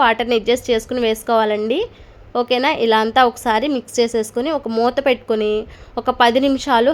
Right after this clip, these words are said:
హై ఫ్లేమ్లో ఉంచుకున్నట్లయితే, చూసారా, ఇలా అంతా కూడా చక్కగా గ్రేవీ తయారవుతుంది. ఇప్పుడు ఈ టైంలో మనం ముందుగా మిక్స్ చేసుకున్నాం కదా మసాలాలు, పన్నీర్ పీసెస్కి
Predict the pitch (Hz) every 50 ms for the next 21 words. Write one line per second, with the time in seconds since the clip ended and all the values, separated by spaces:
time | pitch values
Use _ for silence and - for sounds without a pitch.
0 | 269 269 233 247 247 - 285 277 269 262 247 226 226 220 - - 226 226 214 220
1 | 226 233 220 269 269 - 254 240 240 - 233 220 226 262 311 254 240 226 214 208
2 | 214 214 220 220 247 240 233 240 254 294 - 254 220 - - 220 226 254 320 359
3 | - 240 226 214 220 220 226 240 233 247 214 202 214 226 220 220 214 214 202 208
4 | 220 277 427 508 - - - - - - 311 311 294 330 311 302 - 294 277 269
5 | 277 302 359 415 370 302 269 254 240 233 233 226 220 - - - - - - -
6 | - 262 277 277 277 285 294 302 392 427 370 285 254 - - - 277 262 269 269
7 | - 269 254 240 233 233 226 233 233 262 294 269 247 233 233 262 247 247 233 226
8 | 220 233 277 339 339 277 233 233 233 240 247 240 240 - 240 233 233 - 240 233
9 | - - - 330 453